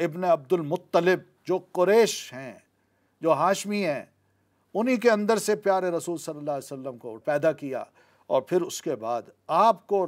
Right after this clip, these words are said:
رسول، رسالت کا تاج پہنا کے انہی کے اندر مبعوث کر دیا کہ اللہ کے رسول آپ انہی کو انہی کی زبان میں سمجھائیں،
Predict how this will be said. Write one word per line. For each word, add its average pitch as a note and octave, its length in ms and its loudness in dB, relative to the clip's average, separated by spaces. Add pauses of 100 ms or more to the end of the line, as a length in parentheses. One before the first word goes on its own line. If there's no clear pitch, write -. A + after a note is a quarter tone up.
رسول، C#3 260 -10
رسالت D3 540 -4
کا D3 80 -6 (140)
تاج E3 360 0
پہنا B2 360 -8
کے A#2+ 220 -14 (440)
انہی F3+ 220 -6
کے D3+ 120 -8
اندر B2 220 -10
مبعوث A2+ 380 -14
کر G#2+ 180 -14
دیا G#2 300 -14 (480)
کہ - 40 -8
اللہ B2+ 260 -6
کے C3 80 -6
رسول E3 300 -10
آپ D#3+ 200 -6
انہی D#3+ 240 -10
کو E3 120 -6
انہی F3 220 -4
کی G#3 120 -2
زبان F#3 440 4
میں A3+ 100 0
سمجھائیں، F#3+ 520 -2